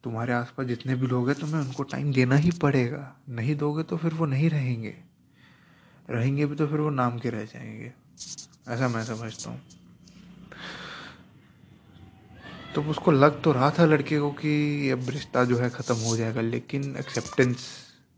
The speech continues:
जैसे कि मैं पहले भी कहता हूँ, एक्सेप्टेंस बहुत बड़ी चीज़ है जो लोगों में है नहीं, कि लोग मानने को तैयार नहीं कि उनका रिश्ता ख़त्म हो सकता है। पर भाई, हो सकता है ख़त्म, बड़े से बड़े रिश्ते ख़त्म हो सकते हैं। आज सुबह ही मैंने न्यूज़ पढ़ी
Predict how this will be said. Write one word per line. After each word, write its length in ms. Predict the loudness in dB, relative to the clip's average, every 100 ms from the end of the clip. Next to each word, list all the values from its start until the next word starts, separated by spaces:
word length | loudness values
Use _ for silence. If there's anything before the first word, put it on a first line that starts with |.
| _
जैसे 260 | -14 -10 -6
कि 60 |
मैं 140 | -4 -4
पहले 260 | -4 -4 -4
भी 120 | -6
कहता 180 | -10 -12
हूँ, 100 | -14
एक्सेप्टेंस 460 | -14 -12 -4 -4 -2
बहुत 140 | -4 -2
बड़ी 200 | -2 -4
चीज़ 240 | -6 -4
है 60 | -4
जो 140 | -2 0
लोगों 280 | -2 -2
में 120 | -4 -4
है 220 | -4 -6
नहीं, 160 | -8 -14 _ _ _ _ _ _ _ _ _ _ _ _ _ _ _ _ _ _ _ _ _ _ _ _ _ _ _ _ _ _ _ _ _ _
कि 80 | 0
लोग 260 | 4 4 4
मानने 480 | 0 0 0 0 0
को 140 | -2
तैयार 300 | -4 -2 -2
नहीं 240 | 0 2 2
कि 80 | 0
उनका 260 | -2 -4
रिश्ता 260 | -6 -8 -12
ख़त्म 280 | -12 -10 -8
हो 180 | -8 -10
सकता 360 | -10 -14 -10
है। 80 | -10
पर 160 | -10 -12
भाई, 220 | -6 -8 -6
हो 260 | -6 -4 -2
सकता 340 | -4 -6 -10
है 100 | -10
ख़त्म, 220 | -14 -16 -18 -18 -20 -12
बड़े 160 | -8 -6
से 120 | -4
बड़े 260 | -2 0 0
रिश्ते 260 | -2 -6 -8
ख़त्म 260 | -8 -8
हो 160 | -10 -8
सकते 260 | -10 -10 -10
हैं। 60 |
आज 80 | -8
सुबह 200 | -6 -4
ही 60 | -2
मैंने 220 | -2 -2
न्यूज़ 260 | -2 -4 -4
पढ़ी 240 | -4